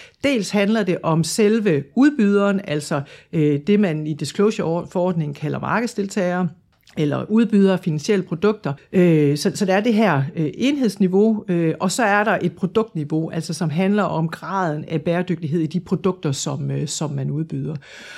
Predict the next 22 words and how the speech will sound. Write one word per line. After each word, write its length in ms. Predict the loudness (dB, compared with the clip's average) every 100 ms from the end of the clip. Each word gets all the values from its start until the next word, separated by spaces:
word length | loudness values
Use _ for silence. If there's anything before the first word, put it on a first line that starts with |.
| -20 -20 -6
Og, 100 | -6 -4
og 180 | -6 0
det, 120 | 2
der 60 | 4
er 80 | 2
tanken, 480 | 0 0 2 2
det 160 | 4 4
er, 260 | 4 2 2
at, 260 | 2 2 2
øh, 240 | 2 2
at 140 | 0 0
man 120 | 0
skal 160 | -2 0
sikre, 460 | 0 0 -2 -4
at 80 | -6
slutinvestoren, 760 | -2 -2 0 0 0 0 -4 -4
altså 180 | -4
for 80 | -6
eksempel 320 | -4 0 0
en 60 | -2
pensionskunde, 840 | -4 -2 -2 -2 0 2 2 2 0 0
ved, 220 | 2 2